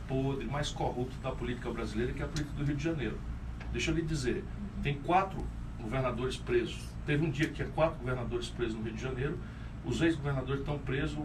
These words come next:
presidente da Câmara preso, o presidente da Assembleia preso, e o Bolsonaro é ligado a todos eles. Ligado à milícia, ligado a desvio de dinheiro, et cetera, e vem falar em nova política. Em...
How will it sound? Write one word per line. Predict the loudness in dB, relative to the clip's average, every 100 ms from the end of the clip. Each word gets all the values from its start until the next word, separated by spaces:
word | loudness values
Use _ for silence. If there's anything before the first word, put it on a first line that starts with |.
| -2
presidente | -2 -2 -2
da | -2
Câmara | -2 -2 0
preso, | 0 0
o |
presidente | 0 0
da | 0
Assembleia | -2 -2 -2 -2
preso, | 0 -2 -2 -2
e | 0
o | 0
Bolsonaro | 0 0 0 2
é | 2
ligado | 2 2 2
a |
todos | 0 0 0 0
eles. | 0 0 -2 -6 -6 -6 -6 -6 -4
Ligado | 2 2 4
à |
milícia, | 2 2 2 2 0
ligado | 0 0 -2
a |
desvio | -2 -2 -2
de | -2
dinheiro, | -2 0 0 0
et | -2
cetera, | 0 0 2
e |
vem | 2 0
falar | 0 0 0
em | 0
nova | 0 -2
política. | -2 -2 0 0 0
Em... | -4